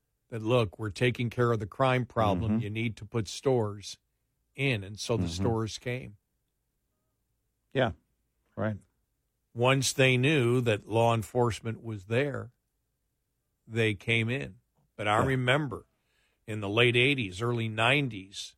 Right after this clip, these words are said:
Speaker 1: "How come there are no grocery stores? We need grocery stores.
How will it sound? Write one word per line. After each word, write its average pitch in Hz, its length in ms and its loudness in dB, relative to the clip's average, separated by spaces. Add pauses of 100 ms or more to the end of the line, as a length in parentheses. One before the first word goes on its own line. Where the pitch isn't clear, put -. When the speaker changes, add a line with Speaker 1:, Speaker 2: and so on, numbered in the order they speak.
(500)
Speaker 1:
"How 113 160 4
come 123 260 0
there 113 160 2
are 123 140 4
no 113 160 2
grocery 104 500 -2
stores? 98 460 -10
We 107 140 -8
need 120 320 0
grocery 104 500 -2
stores. - 560 -16